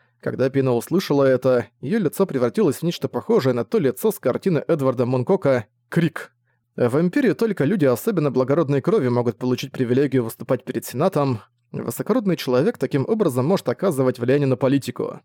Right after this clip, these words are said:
Даже офицер низкого ранга может высказаться перед сенаторами насчёт войны и даже напрямую обратиться к самому императору. Поэтому, услышав, что Итами будет выступать перед Сенатом, Пина подумала, что он является одним из элиты Японии и важным человеком для своей страны.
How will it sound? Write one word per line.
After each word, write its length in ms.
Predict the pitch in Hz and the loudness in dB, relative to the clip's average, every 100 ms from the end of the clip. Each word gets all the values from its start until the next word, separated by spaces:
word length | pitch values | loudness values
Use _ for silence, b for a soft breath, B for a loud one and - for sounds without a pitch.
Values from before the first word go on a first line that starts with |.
| _ _ - | _ _ -14
Даже 360 | - 117 127 | -4 0 0
офицер 360 | 131 127 - 135 | 0 -2 -4 -2
низкого 380 | 135 - 135 120 | -2 -2 0 2
ранга 280 | 180 156 123 | 2 2 0
может 240 | 117 - | -2 -2
высказаться 480 | 123 - 123 113 120 | -4 -2 -4 -4 -4
перед 240 | 127 117 | -4 -4
сенаторами 440 | - 131 139 127 120 | -4 -2 0 0 0
насчёт 300 | 117 127 117 | -4 -4 -2
войны 420 | 117 117 165 - b b b | 0 2 0 -2 b b b
и 80 | - | -2
даже 200 | 131 226 | 0 2
напрямую 400 | 247 220 143 151 | 0 0 2 2
обратиться 420 | 156 127 123 123 196 | 2 2 0 -2 -2
к 60 | |
самому 380 | - 254 135 127 | 0 0 2 2
императору. 680 | 123 143 120 120 110 - - _ _ _ _ _ | 2 2 2 0 -4 -6 -12 _ _ _ _ _
Поэтому, 460 | - 131 139 135 | -2 0 0 2
услышав, 480 | 123 - 143 156 127 | 0 0 0 0 -2
что 200 | - 127 | 0 -2
Итами 300 | 120 147 165 | 0 0 0
будет 260 | 127 151 131 | 0 0 0
выступать 460 | 120 - 135 147 - | -2 -6 -2 -2 0
перед 200 | 127 117 | -4 -4
Сенатом, 520 | 120 170 156 147 131 b b b | -2 0 2 0 -2 b b b
Пина 200 | 254 240 | 0 2
подумала, 420 | 139 156 240 147 | 2 0 2 2
что 140 | - 160 | 2 0
он 80 | |
является 500 | 135 117 196 165 - | 2 2 2 0 2
одним 320 | 120 104 196 139 | 0 2 2 2
из 120 | 120 | 0
элиты 240 | 139 170 | -2 0
Японии 600 | 120 113 220 165 131 107 _ | -2 0 2 2 2 -2 _
и 100 | - | -6
важным 320 | 131 220 151 131 | -2 0 0 -2
человеком 520 | 131 120 175 175 131 | 0 0 0 0 -2
для 120 | 127 | -4
своей 280 | - 127 131 | -2 0 0
страны. 520 | - 123 117 104 | 0 -2 0 -4